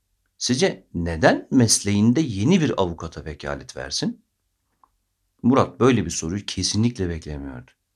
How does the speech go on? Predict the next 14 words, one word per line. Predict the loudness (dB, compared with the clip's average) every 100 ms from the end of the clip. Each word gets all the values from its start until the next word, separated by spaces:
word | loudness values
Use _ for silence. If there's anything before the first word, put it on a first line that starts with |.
| _ _ _ _
Bu | 2 4
yüzden | 4 4 2 2 -6 _ 0
hem | 2 4
şaşırdı | 2 -4 -6 -2 -2 -4 _ _
hem | -2 0
de | -2
tedirgin | -4 -2 0 2
oldu. | 0 -4 -18 _ _ _ _ _ _ -4
"Evlat, | 0 4 6 4 -2 _ _ _ _ -4
şimdi | 2 4 4
bunları | 4 4 4
tartışmanın | 6 4 4 2 4
zamanı | 4 4 4 2 -2
değil. | -10 -18